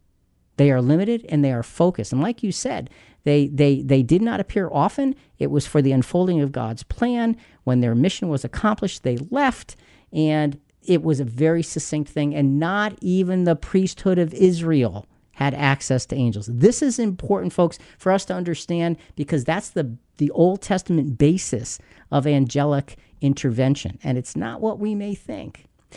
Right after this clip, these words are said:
Eh, you know, this might make us wonder about how God's angels do or don't interact with the rest of us.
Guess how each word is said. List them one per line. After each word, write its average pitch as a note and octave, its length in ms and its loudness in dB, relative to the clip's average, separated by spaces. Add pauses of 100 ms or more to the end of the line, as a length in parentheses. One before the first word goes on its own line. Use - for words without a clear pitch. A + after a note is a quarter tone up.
(200)
Eh, - 160 -8
you G#3+ 120 0
know, F#3+ 140 2
this A3 180 0
might G#3 200 -2
make F#3 180 -2
us F3+ 160 -4
wonder G3 300 -2
about C#3 220 -2
how E3 140 0
God's D#3 300 -2
angels D#3 380 0
do E3 180 2
or E3+ 120 2
don't D3+ 220 2
interact D3+ 520 0
with D3+ 160 0
the C4 80 2
rest D4+ 320 2
of G3+ 100 2
us. - 340 -6